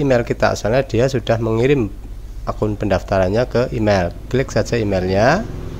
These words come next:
email yang sudah ada di H P maupun di P C, kita masuk ke emailnya. Nah, di sini di email, baik di H P maupun di P C sudah masuk dari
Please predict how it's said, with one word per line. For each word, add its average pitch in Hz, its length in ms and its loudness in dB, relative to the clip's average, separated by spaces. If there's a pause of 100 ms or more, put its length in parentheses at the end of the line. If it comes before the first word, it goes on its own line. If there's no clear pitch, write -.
(120)
email 107 220 4
yang 104 240 4
sudah 92 400 0 (1200)
ada 110 240 2
di 95 140 0
H 95 80 2 (100)
P 139 160 6
maupun 110 320 4
di - 140 -4
P - 100 -4
C, 143 400 2
kita - 300 0
masuk 113 360 0
ke - 20 2 (100)
emailnya. 90 500 2
Nah, 87 220 0
di 95 100 -6
sini 127 320 2
di 113 220 -2
email, 147 340 4 (800)
baik 98 240 -2
di 101 80 2
H 101 160 4
P 170 160 8
maupun 104 400 2
di 90 240 0
P 90 160 -4
C 143 160 -2
sudah 113 320 0
masuk 104 320 0 (160)
dari 104 320 0